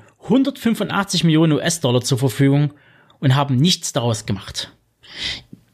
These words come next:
Ich könnte mich wahnsinnig ärgern. Drum komme ich zu meinen positiven Erfahrungen.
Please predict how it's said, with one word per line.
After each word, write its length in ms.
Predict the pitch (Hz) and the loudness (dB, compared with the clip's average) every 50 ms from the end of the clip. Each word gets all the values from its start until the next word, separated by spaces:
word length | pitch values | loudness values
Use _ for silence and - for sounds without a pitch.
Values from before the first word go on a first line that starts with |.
| _ _ | _ _
Ich 180 | - - - - | -8 -8 -4 -2
könnte 240 | 190 196 196 - 190 | -2 -2 0 0 -2
mich 320 | 175 - - - _ _ _ _ _ - | 0 0 -2 -6 _ _ _ _ _ -4
wahnsinnig 520 | - - - - 185 - 165 147 139 - | -2 0 0 -2 -2 0 0 0 0 0
ärgern. 380 | - 131 139 131 120 98 90 85 - _ _ _ _ _ _ _ _ _ _ _ | 0 -2 -2 -2 -4 -6 -6 -8 -12 _ _ _ _ _ _ _ _ _ _ _
Drum 380 | - 190 214 262 277 262 - - - - | -2 0 0 2 0 -2 -8 -12 -8 -4
komme 200 | - 185 190 190 | 0 0 0 0
ich 260 | 139 156 165 - - - | 0 0 -2 -2 -2 -2
zu 120 | - 160 | 0 2
meinen 280 | 147 139 143 143 131 - | 2 4 4 2 0 0
positiven 520 | - 160 160 135 120 - 123 107 - - | 2 0 2 0 -2 -4 -6 -8 -8 -10
Erfahrungen. 460 | - - - - 95 92 - - - | -14 -14 -12 -12 -12 -12 -14 -16 -18